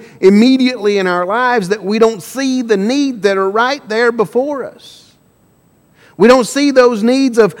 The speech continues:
of people in our community who, who certainly have needs. And we have to meet those things. We can't just look at them and say, uh, "Depart in peace, be ye warmed and filled. I hope you get something."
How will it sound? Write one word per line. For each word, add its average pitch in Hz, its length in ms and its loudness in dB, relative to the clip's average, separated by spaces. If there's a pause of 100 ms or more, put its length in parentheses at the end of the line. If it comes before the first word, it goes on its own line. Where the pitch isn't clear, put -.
(160)
of 180 200 0
people 262 400 2
in 220 100 2
our 208 240 2
community 247 640 -2 (400)
who, 226 520 2 (440)
who 220 420 0
certainly 240 460 -2
have 196 440 -6
needs. 190 380 -4 (1900)
And 151 140 -4
we 180 80 4
have 190 220 -2
to 175 80 0
meet 208 280 -2
those 147 240 0
things. 131 360 -4 (180)
We 160 80 -2
can't 220 320 4
just 190 200 -2
look 214 180 2
at 202 100 -8
them 185 200 0
and 170 100 -2
say, 180 260 2 (400)
uh, 170 120 4
"Depart 214 440 0
in 202 120 0
peace, 226 680 -6
be 135 300 -6
ye 220 140 -4
warmed 220 300 0
and 180 100 0
filled. 220 280 -4
I 165 80 0
hope 196 240 0
you 202 80 -4
get 240 200 0
something." 190 520 -6